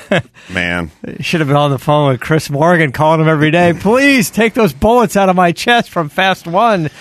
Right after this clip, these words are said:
Speaker 2: Well, I'm going out with, uh, Chris for dinner tonight, so I'll,
Speaker 1: Yeah.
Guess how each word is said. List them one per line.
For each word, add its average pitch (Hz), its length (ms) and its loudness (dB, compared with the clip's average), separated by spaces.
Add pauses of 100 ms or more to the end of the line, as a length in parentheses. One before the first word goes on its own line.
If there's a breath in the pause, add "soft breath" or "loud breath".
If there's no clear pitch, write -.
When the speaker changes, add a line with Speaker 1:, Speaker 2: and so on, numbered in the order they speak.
(340 loud breath)
Speaker 2:
Well, 127 460 0
I'm 120 140 0
going 123 320 0
out 110 420 -2
with, 98 340 -4
uh, 87 280 2
Chris - 320 -4
for 87 180 -2
dinner 87 320 -2
tonight, 78 420 -4
so 73 240 -6
I'll, 73 160 -2
Speaker 1:
Yeah. 135 260 -2